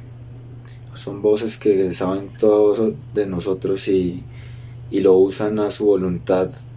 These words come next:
para hacernos sentir mal a nosotros, para generar dudas de nosotros mismos,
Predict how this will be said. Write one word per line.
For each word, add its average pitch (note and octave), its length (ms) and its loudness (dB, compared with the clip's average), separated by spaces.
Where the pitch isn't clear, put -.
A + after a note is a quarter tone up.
para F#2+ 160 0
hacernos F2+ 400 -4
sentir F2+ 340 -8
mal F#2+ 240 -4
a F#2 60 -4
nosotros, F#2 760 -10
para F#2 400 -2
generar F#2 400 -6
dudas F#2 480 0
de F#2 100 -4
nosotros F2 460 -8
mismos, F#2 600 -8